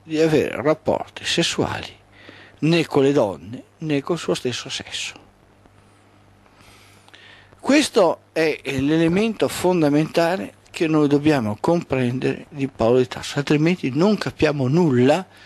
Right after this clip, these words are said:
della sua espressione dottrinale. Paolo di Tarso è una persona impotente e come persona impotente, proprio perché è una persona impotente,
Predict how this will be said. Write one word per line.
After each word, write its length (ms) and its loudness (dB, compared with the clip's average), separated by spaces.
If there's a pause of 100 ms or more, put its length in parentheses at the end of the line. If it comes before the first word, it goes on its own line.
(420)
della 380 2
sua 340 -4
espressione 640 -4
dottrinale. 680 -10 (1700)
Paolo 280 4
di 100 -2
Tarso 540 0 (300)
è 60 -4
una 220 2
persona 560 -2
impotente 1000 -4 (1400)
e 220 -2 (100)
come 400 4
persona 460 0
impotente, 760 -2
proprio 380 0
perché 160 0
è 20 4
una 140 2
persona 380 -2
impotente, 840 0